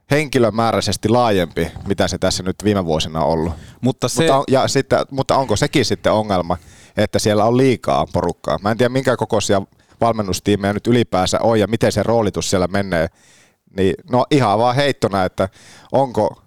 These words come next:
Speaker 1: toimiiko roolitus?
Speaker 2: Plus sitten, että vaikka tullaan uutena, niin kuin Järvenpääkin,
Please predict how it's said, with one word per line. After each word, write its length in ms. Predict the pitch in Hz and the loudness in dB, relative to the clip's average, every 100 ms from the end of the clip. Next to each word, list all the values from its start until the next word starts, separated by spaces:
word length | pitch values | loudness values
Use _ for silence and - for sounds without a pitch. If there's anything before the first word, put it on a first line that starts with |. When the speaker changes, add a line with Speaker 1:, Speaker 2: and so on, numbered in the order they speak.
| - | 0
Speaker 1:
toimiiko 460 | 156 147 113 98 | 2 2 0 0
roolitus? 640 | 87 82 73 71 85 - - - | 0 0 0 -2 -4 -6 -8 -2
Speaker 2:
Plus 440 | 185 202 - - | 2 2 -2 -10
sitten, 340 | - 135 - 117 | -4 -4 -2 -4
että 180 | - 117 | -2 -2
vaikka 300 | 151 - 120 | -2 -2 -2
tullaan 440 | 135 123 104 101 | 0 0 0 0
uutena, 480 | 123 113 98 95 - _ | 0 0 -2 -10 -16 _
niin 100 | 104 | -2
kuin 100 | 113 | 0
Järvenpääkin, 800 | 120 117 92 85 71 - - | 0 -2 -8 -12 -12 -14 -18